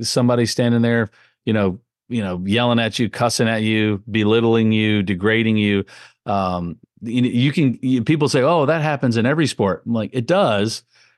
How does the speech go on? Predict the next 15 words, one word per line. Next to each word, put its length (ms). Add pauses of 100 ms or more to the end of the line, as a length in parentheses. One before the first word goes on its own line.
(140)
but 240
you're 160
also 480
fifty 380
to 80
a 80
hundred 260
yards 240
away 300
from 240
any 200
player 560
on 140
the 80
field." 480